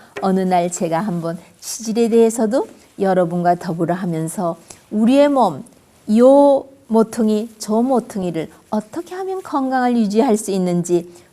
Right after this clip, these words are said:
조용조용히 이야기 나누고 싶습니다. 여러분이, 어, 들으시고 마음에 새기셔서 실제로 생활에 옮기심으로써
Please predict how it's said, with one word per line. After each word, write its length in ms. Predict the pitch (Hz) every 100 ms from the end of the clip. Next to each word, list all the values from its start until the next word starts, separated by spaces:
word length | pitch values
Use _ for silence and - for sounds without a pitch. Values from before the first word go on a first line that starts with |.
| -
조용조용히 1120 | 208 196 190 180 180 180 180 165 165 160 160 - _
이야기 480 | 185 180 170 165 170
나누고 500 | 170 160 175 208 202
싶습니다. 680 | 202 - - 170 156 160 151 - - _ _
여러분이, 600 | 196 185 185 170 175 170 170 _ _ _ _
어, 240 | 170 165 160 175 _ _ _ _ _ _ _
들으시고 640 | - 202 190 - 170 151 - _ _ _ _
마음에 500 | - 196 220 233 254
새기셔서 720 | 240 330 339 339 202 - 170 - _ _ _ _
실제로 580 | - 294 285 269 262
생활에 480 | 254 - 240 220 208 202
옮기심으로써 1000 | 196 185 175 175 - 170 165 165 170 160